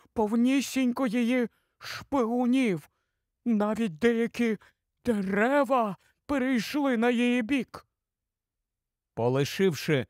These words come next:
все, як було на столі, вони підвелися. Тумнус ще раз розгорнув парасольку, Люсі взяла його під руку,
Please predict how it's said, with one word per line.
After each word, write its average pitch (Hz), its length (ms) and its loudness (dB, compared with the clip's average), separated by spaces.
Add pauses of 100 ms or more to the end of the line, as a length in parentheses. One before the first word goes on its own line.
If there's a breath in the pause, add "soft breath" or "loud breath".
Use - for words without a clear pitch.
(240)
все, 190 300 0
як 131 220 2
було 165 280 2
на 135 140 2
столі, 147 540 -2 (380)
вони 139 460 0
підвелися. 185 840 0 (840)
Тумнус 214 520 0
ще 208 360 0
раз 135 260 0
розгорнув 143 600 0
парасольку, 135 760 0 (480)
Люсі 139 500 0
взяла 156 380 4
його 156 260 2
під 139 240 -2
руку, 165 460 -2